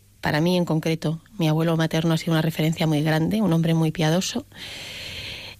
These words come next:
Eh, recuerdo a mi madre enseñándonos las oraciones, eh, mi padre, un padre muy familiar, muy, un hombre muy pedagógico.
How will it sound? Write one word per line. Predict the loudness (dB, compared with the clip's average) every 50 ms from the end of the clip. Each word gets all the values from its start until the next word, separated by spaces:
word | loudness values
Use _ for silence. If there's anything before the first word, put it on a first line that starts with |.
| -20 -20 -12 -6 -2
Eh, | 0 2 2 4 4 4 2 2 2 0
recuerdo | 0 0 0 0 0 2
a | 2
mi | 2 2
madre | 2 4 2 2 2 2 2
enseñándonos | 0 0 0 0 0 2 2 2 2 2 2
las | 0 -2 -2 -4
oraciones, | -4 -4 -4 -4 -2 0 0 2 2 2 2 2 4 4 4 4 4 2 2 0 -2 0
eh, | 0 2 2 2 2 2 2 2 2 0 -2 -4 -10 -16 -16 -16 -14 -14 -16 -10 -4 -2
mi | 0 0 0
padre, | 2 2 2 2 2 2
un | 2 2 2
padre | 2 2 2 2 2 2
muy | 2 2 2 2 2 2 2 0 -2
familiar, | -2 -2 0 0 0 0 0 0 0 2 2 2 2 2 2 2 2
muy, | 2 2 2 2 2 2 2 2 2 0 0 -2 -4 -6 -6 -2
un | 0 2
hombre | 2 2 2 2
muy | 2 0 0
pedagógico. | 0 0 0 2 2 2 0 0 -2 -2 -4 -4 -2 -2 -2 -2 -2